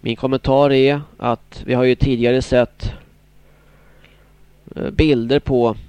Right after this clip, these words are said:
hur de som röker ser ut efter många år. Ni vet, hemska bilder.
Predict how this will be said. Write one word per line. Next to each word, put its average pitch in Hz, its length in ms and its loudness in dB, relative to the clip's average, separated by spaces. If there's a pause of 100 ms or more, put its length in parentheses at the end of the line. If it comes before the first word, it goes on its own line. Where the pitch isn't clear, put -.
(320)
hur 135 180 -2
de 120 180 0
som 123 180 -4
röker 135 480 2
ser 139 200 -2
ut 104 340 -2
efter 117 240 -4
många 110 300 -2
år. 104 340 -4 (480)
Ni 120 100 -4
vet, 107 200 2
hemska 117 400 -2
bilder. 107 520 -2